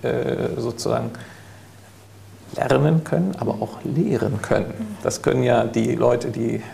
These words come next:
Speaker 1: sozusagen an den Hochschulen lehren und da sozusagen ihre, äh, in ihrer kurzen Lebenszeit sich einmal in der Meinungshoheit über ihrem Fachgebiet kurz sonnen dürfen, in der Regel nicht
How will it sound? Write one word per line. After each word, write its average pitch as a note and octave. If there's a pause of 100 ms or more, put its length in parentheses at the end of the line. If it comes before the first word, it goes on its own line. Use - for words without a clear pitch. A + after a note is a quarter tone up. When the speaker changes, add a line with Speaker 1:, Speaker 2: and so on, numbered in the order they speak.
Speaker 1:
sozusagen A#2
an A#2
den A2
Hochschulen A2+
lehren B2
und A2+
da A2
sozusagen G#2+
ihre, A2 (800)
äh, B2 (1120)
in A#2+
ihrer B2
kurzen C3
Lebenszeit A#2+
sich -
einmal A#2 (560)
in A#2+
der A2 (360)
Meinungshoheit A#2+
über A#2
ihrem A#2
Fachgebiet A#2+
kurz -
sonnen B2
dürfen, A#2+ (440)
in B2+
der A#2
Regel A#2
nicht -